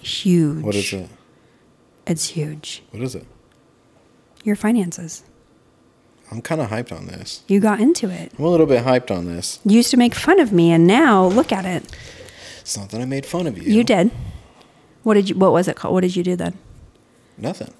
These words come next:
Speaker 1: Mm.
Speaker 2: No, I left you be.
Speaker 1: N-
Speaker 2: I just didn't wanna be involved with it.
Speaker 1: Yeah. Mm-hmm.
Speaker 2: But you've set me up with, like, a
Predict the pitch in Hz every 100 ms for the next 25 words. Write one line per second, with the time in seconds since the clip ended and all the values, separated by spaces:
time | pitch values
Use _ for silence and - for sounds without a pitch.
0 | - 320 226 226 220 220 226 - - -
1 | - - - - 156 139 143 - 147 147
2 | - - - 226 190 - 135 131 135 113
3 | 107 95 92 95 98 - - - _ _
4 | - 185 170 170 170 190 226 - 330 196
5 | 180 180 170 185 - - - - 104 117
6 | - 113 98 98 95 92 90 76 62 60